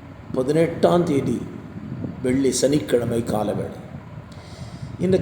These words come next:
காலவேளையிலையும் கர்த்தருடைய வார்த்தையை நாம் தியானிக்க கர்த்தர் நமக்கு உதவி செய்வாராக. இந்த வாரங்களிலே விசுவாசத்தை குறித்து தியானித்து கொண்டிருக்கிறோம். அதற்கு ஆதாரமாக எபிரெயர் பத்து முப்பத்தி எட்டு, "விசுவாசத்தினாலே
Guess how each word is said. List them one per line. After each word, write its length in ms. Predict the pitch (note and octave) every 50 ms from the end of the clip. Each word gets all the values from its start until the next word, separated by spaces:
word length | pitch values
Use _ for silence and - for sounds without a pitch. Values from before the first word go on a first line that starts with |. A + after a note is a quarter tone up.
| -
காலவேளையிலையும் 720 | - F#3 G#3 G#3+ E3 D3+ C#3+ C#3+ C3+ C3 C3 C#3 D3+ D3 B2 A2+ A2 B2 C3 -
கர்த்தருடைய 480 | C3 B2+ - E3 D#3 C#3+ C#3+ C#3 B2
வார்த்தையை 560 | A#2+ B2 C3+ D3 C#3+ - - D3 B2 A#2+ C#3
நாம் 240 | C#3+ C3 A#2+ A#2 G#2+
தியானிக்க 460 | G2+ B2 A#2+ B2 B2 B2 A#2 - -
கர்த்தர் 320 | B2 A#2 A#2+ A2+ - A#2+ -
நமக்கு 320 | A2 G#2+ G#2+ G#2+ - -
உதவி 220 | G#2+ G#2 A#2+ B2 A#2+
செய்வாராக. 760 | A#2 - A2 G#2+ G2+ G#2 G2+ F#2+ - - - - - - -
இந்த 160 | C3 C3 C3
வாரங்களிலே 720 | B2+ B2+ C#3+ E3 F3 F3 - - - A#2 A#2 C3+ C#3+ - -
விசுவாசத்தை 720 | - - - C#3 C#3 - A2 B2 - D#3 C#3 - - B2 A#2
குறித்து 380 | - - A#2+ B2 - - C#3 A#2
தியானித்து 480 | A2 A#2 A#2 A#2+ A#2+ A#2 - - A#2 -
கொண்டிருக்கிறோம். 560 | A#2 G#2+ G#2+ G#2 A2 G#2+ - - - - - - - - - - - - - - - - -
அதற்கு 380 | - - C3 B2+ - - -
ஆதாரமாக 680 | C3 C#3 C#3 - D3 C#3 B2+ B2+ B2+ B2 A#2+ A2+ - - - - - - - - - - - -
எபிரெயர் 720 | B2 C3 C#3+ D3 D#3+ D3+ D3 C3 A#2+ A2+ G#2 - - - - -
பத்து 420 | - - - - - - C#3+ B2
முப்பத்தி 480 | C#3+ B2+ A#2+ - - C3 - - A#2+ A#2
எட்டு, 380 | A2+ - - - - F#2+ F2+ - - - - - - - - - F#2+ - - -
"விசுவாசத்தினாலே 1120 | - - - A3 G#3 F3+ E3+ E3 - F#3 F3+ - - C#3+ C3+ C3 B2 A#2+ A#2 B2 C3+ F3